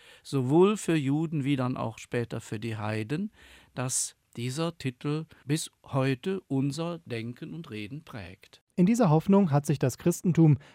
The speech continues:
Speaker 2: auf seinen Erlöser Jesus Christus hin gegründet. Es ist die Hoffnung, dass sich Gottes Verheißung an den Menschen erfüllt,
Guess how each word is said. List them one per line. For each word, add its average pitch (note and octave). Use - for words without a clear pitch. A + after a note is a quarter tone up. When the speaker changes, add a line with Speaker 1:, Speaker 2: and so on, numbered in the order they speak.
Speaker 2:
auf C3
seinen F3
Erlöser D3+
Jesus D3+
Christus -
hin A#2+
gegründet. B2
Es C#3+
ist C#3
die D3+
Hoffnung, F#3+
dass D#3
sich D3
Gottes F3
Verheißung D#3+
an D3
den D3
Menschen F3
erfüllt, F#3